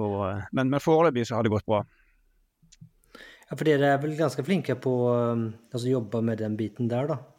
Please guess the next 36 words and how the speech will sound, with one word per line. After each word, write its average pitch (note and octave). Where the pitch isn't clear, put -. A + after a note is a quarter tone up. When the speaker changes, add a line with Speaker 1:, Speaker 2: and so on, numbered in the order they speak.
Speaker 2:
Opplever B2
jeg, A#2
altså, A#2
liksom, A2+
å A2
holde G#2+
det, G#2
hva C3
skal A2+
jeg A#2+
si, A#2+
intakt, A#2+
og, A#2
og A#2
at, A#2+
eh, A#2+
så B2
du B2
opplever C3
kanskje D#3
at, -
eh, B2
smidig B2
har, C#3+
blir C#3
mer A2+
misbrukt, -
eh, A#2
kanskje A#2
enn, A#2
enn, A2+
eller A2+
agile, A#2
da, A#2
enn, A#2
enn, A2+